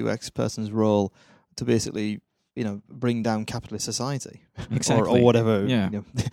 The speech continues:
Speaker 1: <laughs> feels like at
Speaker 2: Mm.
Speaker 1: times when it's
Speaker 2: Mm.
Speaker 1: like, the user really needs to do, the user is out, the
Speaker 2: Mm.
Speaker 1: profits are not relevant. It's the user. Um,
Speaker 2: Mm.
Speaker 1: you know, we, we've got a role to fill, and it's,
Speaker 2: Mm.
Speaker 1: it's, um, it's getting the best, it's giving the best to the,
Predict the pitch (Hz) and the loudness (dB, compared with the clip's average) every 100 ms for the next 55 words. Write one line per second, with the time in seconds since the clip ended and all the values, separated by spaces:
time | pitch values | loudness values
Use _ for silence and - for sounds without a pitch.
0 | - - - _ 131 110 104 110 107 101 | -10 -20 -20 _ 2 2 0 -2 -2 -4
1 | 98 104 107 113 123 147 123 117 117 117 | -6 -6 -6 -2 4 6 6 4 4 2
2 | 113 113 - 113 107 123 120 110 113 107 | 0 -2 -4 -2 0 0 0 -2 -2 -2
3 | 123 123 107 113 107 113 101 95 - 107 | -2 -4 -6 -4 -2 0 0 -4 -6 -4
4 | 117 120 98 - - _ _ _ - 110 | -4 -2 -4 -6 -14 _ _ _ -12 -8
5 | 107 101 101 - _ _ - 131 123 151 | -6 -8 -10 -14 _ _ -8 -4 -2 -4
6 | 165 156 170 170 - 165 165 151 160 170 | -6 -8 -6 -6 -2 0 2 0 -4 -6
7 | 127 110 113 - 110 104 - _ _ _ | -4 -4 -8 -8 -6 -6 -10 _ _ _
8 | 143 - - 127 123 127 - - - _ | -8 -6 -4 -2 -2 -4 -8 -10 -10 _
9 | - 139 135 127 131 113 - - - - | 0 0 0 -2 -2 -2 -8 -10 -10 -8
10 | 147 139 127 113 - 117 117 110 | -8 -6 -6 -6 -6 -4 -2 -4